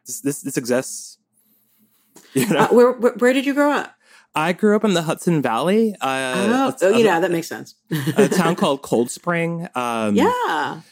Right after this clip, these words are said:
Speaker 2: Oh,
Speaker 1: it's
Speaker 2: the, the, the ice cream place.
Speaker 1: Oh, I, I get, is it the one that's a depot or is it something new?
Speaker 2: No, it's like, I don't know if it's new or old, but it's like we, we went there at the end of a hike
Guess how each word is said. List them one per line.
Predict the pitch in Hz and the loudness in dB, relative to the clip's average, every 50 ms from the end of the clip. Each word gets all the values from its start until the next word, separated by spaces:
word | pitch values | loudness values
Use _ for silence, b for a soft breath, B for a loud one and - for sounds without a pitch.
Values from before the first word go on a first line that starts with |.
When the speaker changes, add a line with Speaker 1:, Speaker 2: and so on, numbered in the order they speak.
| b b | b b
Speaker 2:
Oh, | - 240 294 285 | 0 2 2 4
Speaker 1:
it's | 240 233 226 226 | 4 4 2 4
Speaker 2:
the, | 226 214 | 2 0
the, | - | 0
the | - 214 190 - | 0 -2 0 0
ice | 190 226 220 - | 0 -2 -2 -2
cream | - 220 202 | -2 -2 -2
place. | 190 - 147 110 82 90 - - - _ _ _ _ _ _ _ _ _ _ _ _ - | -2 -2 -6 -6 -6 -8 -10 -14 -18 _ _ _ _ _ _ _ _ _ _ _ _ -6
Speaker 1:
Oh, | - 165 190 | -2 0 0
I, | 202 190 - 147 | 0 0 -2 -2
I | 151 | -4
get, | 147 127 - - - - - - _ | -2 -2 -4 -4 -6 -14 -14 -14 _
is | - - - 135 175 | 0 0 0 0 0
it | 156 | 0
the | - 175 | 0 2
one | 165 175 185 | 2 2 0
that's | 185 175 - | 0 -2 -4
a | 147 | -4
depot | 117 - 131 147 - - 233 226 240 233 | 0 2 0 2 2 0 0 2 2 2
or | 220 165 147 | 2 2 0
is | 139 131 139 | 0 -4 -6
it | 135 | -8
something | - - - - 135 127 120 | -6 -6 -4 -2 -2 0 2
new? | 120 120 233 240 | 2 4 4 4
Speaker 2:
No, | 247 247 247 247 233 | 4 4 4 4 4
it's | 220 220 - - - | 4 4 2 2 2
like, | 254 247 254 247 247 - - - _ - | 2 2 2 0 -2 -10 -20 -18 _ -2
I | 208 262 | 0 2
don't | 339 392 262 | 4 4 4
know | 180 185 233 | 2 0 0
if | - | -2
it's | 208 196 - | -2 -6 -4
new | - 180 170 | -4 -4 -4
or | 165 - | -2 -2
old, | - 165 170 175 170 156 | -2 0 0 0 0 0
but | 165 165 147 143 | 0 -2 0 0
it's | 165 175 - | -2 -2 -2
like | 196 180 175 - 165 - - | -2 -2 -2 -4 -8 -10 -4
we, | 156 185 185 | -2 -2 -2
we | - 190 208 | 0 0 0
went | 196 220 247 247 | 0 0 -2 -2
there | 277 | -2
at | 240 - | -4 -4
the | 190 | -4
end | 160 170 175 | -6 -6 -6
of | 165 160 | -6 -6
a | 160 | -6
hike | 139 151 165 156 139 127 - | -6 -6 -4 -4 -6 -8 -10